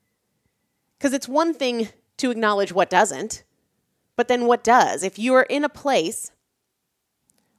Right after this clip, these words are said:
where you're not motivated, you're not driven, you're not following through on the things you want to do, if fear or doubt or sadness or isolation doesn't drive, what does?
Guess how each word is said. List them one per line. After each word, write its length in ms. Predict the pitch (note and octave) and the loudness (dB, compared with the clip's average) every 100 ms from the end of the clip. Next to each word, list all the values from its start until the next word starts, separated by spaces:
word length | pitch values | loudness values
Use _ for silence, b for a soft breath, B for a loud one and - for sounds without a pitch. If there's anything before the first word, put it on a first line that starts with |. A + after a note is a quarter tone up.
| - | -10
where 500 | G3 G#3+ G#3 G3+ G3 b b b b b _ | -2 0 0 -2 -4 b b b b b _
you're 120 | - A#2+ | -6 2
not 240 | C3+ - | 2 0
motivated, 640 | D#3+ B2+ C#3 C3 D3 F3 b b | -6 -8 -8 -6 -6 -6 b b
you're 100 | - | -4
not 220 | F#3+ G#3 - | 0 0 0
driven, 580 | F3 C#3+ C3+ D3+ G3+ G3 _ _ _ _ _ _ - | -6 -4 -4 -6 -8 -12 _ _ _ _ _ _ -10
you're 160 | G3 | -4
not 280 | G3 G#3 G#3+ _ _ | 2 2 2 _ _
following 380 | G#3 G3+ F#3+ F#3 | -2 -2 -2 -4
through 240 | - G3 | -6 -4
on 100 | F3+ | -4
the 60 | F3 | -4
things 320 | - F3+ E3+ | -6 -6 -6
you 100 | F3 | -8
want 180 | E3+ D#3+ | -6 -6
to 60 | D3+ | -6
do, 480 | E3+ D#3+ C#3+ F3 - _ _ _ _ _ - | -6 -6 -8 -10 -14 _ _ _ _ _ -10
if 120 | F#3+ | -10
fear 500 | - D#4 D#4 D#4 C4 _ _ | -8 -6 -2 -2 -4 _ _
or 140 | F3+ | -10
doubt 400 | E3 B3+ B3+ B3+ _ | -2 0 2 -2 _
or 80 | E3 | -10
sadness 500 | - B3+ A#3+ A#3 A3+ | -2 0 0 -2 -6
or 120 | - | -4
isolation 560 | G#3+ G#3+ G#3 A#3 A#3 G3 | -4 -4 -6 -6 -6 -6
doesn't 220 | F3 F3+ | -6 -6
drive, 300 | D#3+ D#3+ F3 | -4 -4 -4
what 140 | E3+ | -6
does? 360 | - D3+ - | -6 -6 -8